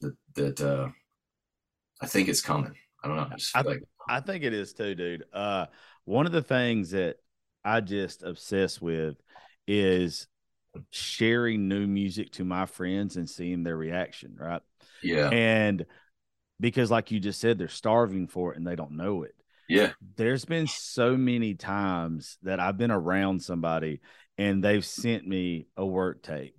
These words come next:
Speaker 2: or they've sent me something they haven't released yet or whatever. And I'll be at the studio, have a bunch of people over here for a party or be so-, somewhere.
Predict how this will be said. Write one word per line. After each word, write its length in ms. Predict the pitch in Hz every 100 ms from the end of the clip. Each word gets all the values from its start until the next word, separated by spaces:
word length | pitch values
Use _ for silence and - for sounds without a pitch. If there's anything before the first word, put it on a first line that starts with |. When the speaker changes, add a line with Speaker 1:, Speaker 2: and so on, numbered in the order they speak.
| -
Speaker 2:
or 120 | 90
they've 240 | 92 95
sent 300 | - 101 95
me 240 | 90 90 87
something 300 | - 92 90
they 100 | 90
haven't 320 | 95 87 78
released 420 | 82 87 95 -
yet 140 | 87 80
or 60 |
whatever. 520 | 80 80 107 107 87 - - _ _ _
And 220 | 107 107 98
I'll 220 | 101 110
be 540 | 101 101 98 92 85 -
at 160 | 98 87
the 60 |
studio, 540 | - - 107 101 98 95
have 180 | 95 90
a 40 |
bunch 240 | 85 92
of 60 | -
people 240 | 95 90 92
over 160 | 87
here 120 | 90
for 120 | 85 92
a 40 |
party 420 | - 95 92 87 87
or 60 |
be 140 | 82 90
so-, 160 | - - -
somewhere. 440 | 92 87 87